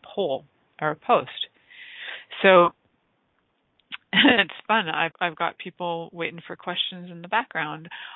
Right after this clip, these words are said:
Awesome. So twelve strand D N A. So it, this is all very interesting to me. D N A in itself is very interesting to me in the way that it, you know, the information that it contains, uh,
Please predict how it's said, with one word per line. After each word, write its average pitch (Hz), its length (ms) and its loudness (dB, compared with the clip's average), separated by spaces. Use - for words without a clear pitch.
Awesome. 254 920 8
So 247 60 8
twelve 269 220 6
strand 269 400 4
D 185 160 -4
N 180 120 2
A. 175 440 2
So 185 220 2
it, 185 320 -2
this 247 100 0
is 233 120 2
all 240 160 8
very 220 220 4
interesting 185 540 -8
to 185 40 -16
me. 170 220 -10
D 208 140 2
N 202 120 2
A 190 160 0
in 175 80 -4
itself 180 400 0
is 185 160 -10
very 165 320 -2
interesting 170 540 -10
to 175 80 -16
me 165 220 -6
in 170 300 -4
the 165 80 -6
way 165 300 2
that 160 360 0
it, 143 220 -6
you 170 160 -6
know, 160 160 -2
the 156 180 -10
information 170 600 -2
that 151 100 -4
it - 120 -4
contains, 160 600 -4
uh, 156 180 0